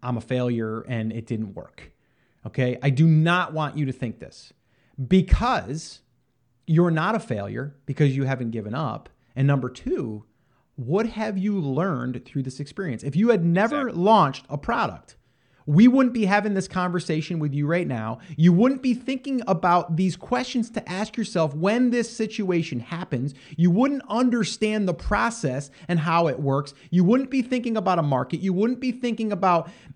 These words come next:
Speaker 1: uh, you know, how to follow up with the reviews better. So this way here, your next product, you do a better job. Like, to me, and I actually, I did a little Instagram, little message here today. It's like, I look at this as profit. Th-, this is like profit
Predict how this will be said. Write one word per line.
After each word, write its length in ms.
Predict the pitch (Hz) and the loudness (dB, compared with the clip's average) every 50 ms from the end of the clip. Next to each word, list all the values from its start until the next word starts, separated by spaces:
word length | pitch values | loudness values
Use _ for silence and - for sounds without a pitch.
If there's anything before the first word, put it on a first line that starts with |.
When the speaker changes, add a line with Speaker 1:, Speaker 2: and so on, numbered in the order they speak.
| _ - | _ -10
Speaker 1:
uh, 160 | 185 185 165 - | -8 -8 -4 0
you 80 | 202 208 | 2 4
know, 160 | 190 160 147 170 - | 4 2 2 -2 -10
how 340 | - - - 190 208 233 240 | -12 -2 2 4 6 8 8
to 340 | 226 214 208 202 196 196 - - - _ | 8 8 6 6 2 -2 -6 -14 -20 _
follow 340 | - 214 202 208 226 214 | 2 2 4 6 6 6
up 140 | 214 208 214 | 6 6 4
with 80 | 202 180 | 2 4
the 80 | 190 | 6
reviews 420 | 175 175 151 156 185 208 202 170 139 | 6 6 6 8 6 6 6 4 2
better. 340 | 123 147 135 127 147 185 185 | 2 2 2 2 2 0 -2
So 120 | - 190 | 0 0
this 200 | 170 190 190 - | -2 -2 -2 -2
way 120 | 196 180 | -2 -2
here, 180 | 160 180 190 190 | 0 2 2 2
your 200 | 175 156 165 165 | 2 2 0 0
next 280 | 165 190 208 - - - | 0 -2 -4 -6 -8 -4
product, 420 | - 165 151 151 151 147 - - | -2 0 0 0 -2 -4 -8 -14
you 380 | - - 165 151 117 175 175 160 | -12 -10 -10 -4 0 0 2 4
do 140 | 165 180 | 6 6
a 40 | 170 | 6
better 220 | 143 160 151 143 135 | 6 4 4 4 2
job. 340 | 120 139 131 123 127 127 | 2 2 2 2 0 -2
Like, 200 | 165 196 190 - - - _ _ _ _ _ - - - | -2 -4 -4 -4 -10 -20 _ _ _ _ _ -20 -8 -2
to 120 | - 208 | 0 4
me, 600 | 208 214 262 302 302 277 214 175 190 214 214 - - | 4 4 4 4 4 2 2 2 0 -2 -4 -8 -4
and 100 | - 170 | -2 0
I 100 | 165 165 | 2 2
actually, 280 | 165 175 175 - - 156 | 2 2 0 0 -2 0
I 40 | 156 | 0
did 120 | 160 160 | 0 0
a 60 | 151 | 0
little 180 | 139 139 127 165 | 0 0 -2 -2
Instagram, 440 | 156 - - 135 143 147 139 139 139 | -4 -4 -4 -4 -2 0 0 0 0
little 140 | 143 135 | 0 0
message 360 | 127 131 139 135 - 135 - - | 0 0 0 -2 -4 -6 -6 -4
here 240 | 139 127 123 120 - - - | -2 -2 -2 -4 -8 -10 -4
today. 400 | - 170 185 185 170 147 139 - - - | -2 0 2 2 2 0 -2 -4 -10 -8
It's 80 | - - | -4 -4
like, 120 | 180 175 - | -4 -2 -2
I 160 | - 190 240 | 0 2 2
look 240 | 277 277 302 - - | 4 2 2 0 0
at 140 | 233 - - | 0 2 2
this 180 | 202 190 196 | 2 2 2
as 100 | 185 160 | 0 -4
profit. 680 | - - - - - 147 202 202 - - - - - - - | -4 -6 -6 -2 0 0 0 0 -4 -6 -10 -10 -10 -8 -4
Th-, 160 | 185 220 226 | -2 -2 0
this 160 | 202 247 247 311 | -2 -2 -4 -4
is 100 | 277 277 | -2 -2
like 180 | 277 233 - | -2 -2 -4
profit 580 | - - 214 208 214 208 208 - 214 208 190 | -4 0 2 2 2 2 0 0 0 0 0